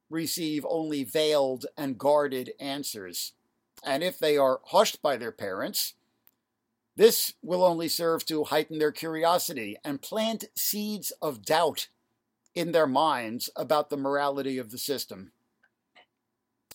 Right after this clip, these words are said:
And there's a particular irony to this, you know, new harsh dictatorship, this old-style one-man rule under a paramount leader, quote unquote, that is now consolidating under Xi Jinping,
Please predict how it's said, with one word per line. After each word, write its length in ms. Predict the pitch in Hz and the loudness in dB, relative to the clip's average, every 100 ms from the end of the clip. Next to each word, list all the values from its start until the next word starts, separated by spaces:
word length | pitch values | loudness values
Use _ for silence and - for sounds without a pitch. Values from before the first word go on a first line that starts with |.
| _ _ _ 208 | _ _ _ 2
And 200 | 214 247 | 4 4
there's 260 | 262 247 | 4 4
a 240 | 226 208 - _ | 6 4 0 _
particular 580 | 202 - 285 285 196 147 - | 0 2 2 0 0 0 2
irony 500 | 135 113 110 117 135 | 0 0 -2 -4 -4
to 140 | - | -4
this, 300 | 147 151 - - | -2 -2 -2 -6
you 100 | 160 | -4
know, 220 | 135 135 - _ - | -2 -2 -6 _ -2
new 480 | 156 240 208 156 - _ _ _ - | 4 4 4 0 -6 _ _ _ -2
harsh 440 | 170 196 190 - | 4 6 4 0
dictatorship, 800 | 165 135 180 190 175 - 110 - | -6 -2 -2 0 -2 -4 -4 -4
this 240 | 135 131 - | -4 -4 0
old-style 760 | 180 185 - - 165 165 156 113 | 0 2 0 6 8 8 4 2
one-man 680 | 143 170 165 165 165 139 | 0 0 0 -2 0 -2
rule 480 | 123 156 170 170 160 | -2 0 0 0 -2
under 300 | 170 165 151 | -4 -2 -2
a 40 | 139 | -2
paramount 800 | - 175 180 196 185 180 180 127 | -4 0 2 4 4 2 2 -4
leader, 580 | 143 175 110 107 135 - _ _ _ _ - | -6 -6 -6 -6 -8 -10 _ _ _ _ 0
quote 260 | 156 143 | 2 4
unquote, 460 | 139 - 151 143 - | 0 0 2 4 2
that 120 | 139 | -2
is 120 | 131 | 0
now 180 | 156 156 | 0 0
consolidating 720 | 147 139 156 156 147 151 143 | -2 -2 0 0 0 0 0
under 220 | 147 135 123 | -2 -4 -4
Xi 200 | 160 147 | -4 -4
Jinping, 520 | 127 113 175 202 | -6 2 4 4